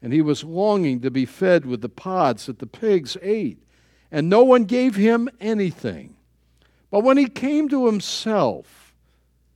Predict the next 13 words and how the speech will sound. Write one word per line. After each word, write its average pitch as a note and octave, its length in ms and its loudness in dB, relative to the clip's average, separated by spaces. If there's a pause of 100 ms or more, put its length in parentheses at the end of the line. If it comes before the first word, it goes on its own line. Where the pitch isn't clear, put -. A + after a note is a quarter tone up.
(160)
he A2 160 -12
said, E3+ 440 2
'How A3 280 -4
many A3 260 4
of D#3+ 80 6
my C#3 200 0
father's F#3+ 500 0
hired G3+ 360 0
servants D3+ 520 -2 (260)
have D3 160 -4
more F3 280 4
than G#3+ 180 4
enough G3+ 420 -2